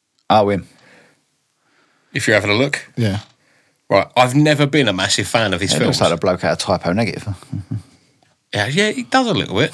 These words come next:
Speaker 2: <laughs> I think he's just as tall. Um, what is it? Fighting Cell Block ninety-nine or whatever it is.
Speaker 1: Right.
Speaker 2: It's fucking horrendous. Like, you see him stomping on someone's head and the skull just caving in and, like,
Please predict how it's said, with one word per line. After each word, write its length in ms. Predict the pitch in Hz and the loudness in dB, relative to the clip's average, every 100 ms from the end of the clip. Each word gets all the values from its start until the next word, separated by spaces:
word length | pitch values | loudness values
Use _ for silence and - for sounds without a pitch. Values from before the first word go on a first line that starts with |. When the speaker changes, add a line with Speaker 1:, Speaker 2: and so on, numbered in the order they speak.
| - | -4
Speaker 2:
<laughs> 60 | - - - 1077 1077 - - - - | -6 -2 -4 0 -4 -2 -6 -8 -16
I 60 | - | -6
think 180 | 202 170 | -2 0
he's 100 | 143 | 2
just 320 | 180 147 - | 0 0 -2
as 80 | 143 | -2
tall. 340 | - 170 92 - - 147 - - - - | 2 0 0 -6 -6 -6 -6 -18 -16 2
Um, 360 | 143 131 135 139 - - _ _ _ - | 4 4 0 -8 -20 -20 _ _ _ -12
what 120 | 120 | -8
is 100 | 101 | -8
it? 100 | - | -8
Fighting 400 | - 104 98 92 | -2 0 0 -2
Cell 280 | - 101 98 | 0 0 0
Block 300 | 95 95 - | -2 -4 -2
ninety-nine 540 | 101 95 90 95 90 | 0 0 -2 -4 -4
or 60 | 90 | -2
whatever 240 | 85 80 | -4 -4
it 80 | 82 | -6
is. 160 | 80 - - | -8 -8 -4
Speaker 1:
Right. 240 | 87 92 - _ _ _ _ _ - - - | -2 -2 -6 _ _ _ _ _ -20 -20 -10
Speaker 2:
It's 120 | - - | -4 -2
fucking 760 | - - - 190 - 143 104 | -4 -8 -4 -4 -2 -2 -2
horrendous. 880 | - 123 110 120 135 107 82 - - | -6 -6 -4 -2 0 -2 -6 -6 -2
Like, 220 | 143 120 | 0 0
you 60 | 131 | 2
see 200 | 175 170 | 4 4
him 140 | 135 | 0
stomping 500 | 110 - - 139 123 | 0 0 0 -2 0
on 120 | 123 110 | -2 0
someone's 360 | 131 110 98 | 0 -2 -4
head 260 | - 117 87 | 0 0 0
and 120 | 85 | -4
the 60 | 90 | -2
skull 420 | - 123 113 90 | 0 2 0 -2
just 200 | 87 - | -6 -6
caving 480 | - 113 110 98 98 | -2 -2 -2 -2 -2
in 200 | 101 90 | -2 -2
and, 160 | 85 | -4
like, 260 | 87 85 | -2 -2